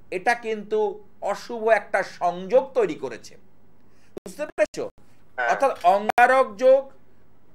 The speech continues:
Speaker 1: এবং তোমাদের কিন্তু অনেক গোপন শত্রু থাকবে, তারা নানাভাবে তোমাদের ঝামেলায় ফেলবে, নানাভাবে তোমাদের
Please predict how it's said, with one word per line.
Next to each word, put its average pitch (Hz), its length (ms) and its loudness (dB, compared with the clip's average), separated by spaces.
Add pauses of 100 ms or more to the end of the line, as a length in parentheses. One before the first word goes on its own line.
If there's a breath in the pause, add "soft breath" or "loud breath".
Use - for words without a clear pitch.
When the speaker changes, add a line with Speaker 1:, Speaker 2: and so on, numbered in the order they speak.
(100)
Speaker 1:
এবং 196 180 -2 (200)
তোমাদের 254 560 2
কিন্তু 262 400 -6
অনেক 233 340 2 (220)
গোপন 220 520 2 (100)
শত্রু 202 540 -6 (180)
থাকবে, 156 420 -2 (540 soft breath)
তারা 202 260 2
নানাভাবে 214 880 0
তোমাদের 202 480 -2 (100)
ঝামেলায় 170 600 0
ফেলবে, 117 340 -6 (340 soft breath)
নানাভাবে 233 680 2
তোমাদের 214 420 0